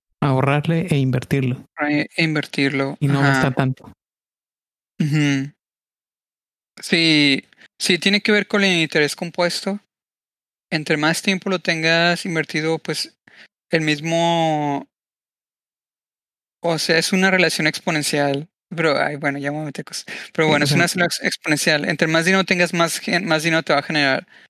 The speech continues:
Speaker 1: Y más dinero vas a
Speaker 2: Ajá.
Speaker 1: tener, y más dinero vas a generar.
Speaker 2: Ujú.
Speaker 1: Se empieza así, ¿no? A, a una,
Speaker 2: Sí.
Speaker 1: como una bola de nieve que, que la
Speaker 2: Ujú.
Speaker 1: echas y empieza a agarrar más, más y más y más.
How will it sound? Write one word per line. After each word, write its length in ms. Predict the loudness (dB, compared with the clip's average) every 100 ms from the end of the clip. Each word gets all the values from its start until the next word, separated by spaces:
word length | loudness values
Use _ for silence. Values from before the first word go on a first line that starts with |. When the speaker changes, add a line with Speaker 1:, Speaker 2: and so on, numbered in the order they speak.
| _ _ _ _ _ _ _ _ _
Speaker 1:
Y 80 | 0
más 180 | 2 2
dinero 260 | 2 2 2
vas 100 | 2
a 40 |
Speaker 2:
Ajá. 40 | 0
Speaker 1:
tener, 260 | 0 -2 -4 -14 -8
y 100 | -2
más 160 | 2 2
dinero 200 | 2 2
vas 140 | 0
a 60 | -2
generar. 300 | 0 2 2
Speaker 2:
Ujú. 140 | 0
Speaker 1:
Se 80 | 0
empieza 280 | 0 0 0
así, 180 | 0 0
¿no? 200 | 0 -2 -2
A, 160 | -2 0
a 180 | 0 0
una, 460 | 2 2 0 0 0
Speaker 2:
Sí. 80 | 0
Speaker 1:
como 240 | 2 2
una 320 | 2 2 2 2
bola 240 | 2 2
de 80 | 2
nieve 300 | 2 2 0
que, 160 | 0 -2 -4 _ -6
que 120 | -2
la 180 | 2 4
Speaker 2:
Ujú. 100 | 2
Speaker 1:
echas 280 | 2 0 0
y 40 |
empieza 340 | 0 0 0 0
a 140 | 0
agarrar 420 | 0 0 0 0
más, 280 | 0 -2 -2
más 200 | -4 -2
y 40 | -4
más 200 | -4 -6
y 40 |
más. 100 | -10